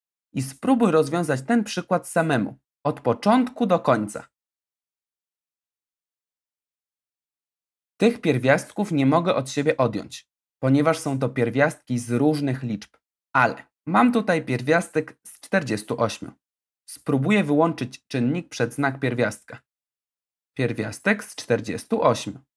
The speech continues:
Czterdzieści osiem mogę zapisać jako szesnaście razy trzy. Co dalej? Mamy mnożenie dwóch osobnych pierwiastków,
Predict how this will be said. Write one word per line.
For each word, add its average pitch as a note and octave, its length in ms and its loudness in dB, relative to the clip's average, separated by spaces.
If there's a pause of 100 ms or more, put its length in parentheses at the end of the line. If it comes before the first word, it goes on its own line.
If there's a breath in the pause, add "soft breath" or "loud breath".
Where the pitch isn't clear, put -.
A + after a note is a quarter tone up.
(1040)
Czterdzieści C3+ 680 -2
osiem D#3 380 -2
mogę F3 240 0
zapisać C3+ 460 -2
jako C3+ 240 -2
szesnaście C3+ 920 -2
razy B2+ 340 2
trzy. - 460 -8 (2000)
Co D3 120 2
dalej? B2+ 500 2 (880)
Mamy D#3 260 4
mnożenie C#3+ 560 0
dwóch C#3 380 -4
osobnych C3 540 -2
pierwiastków, A#2 840 -4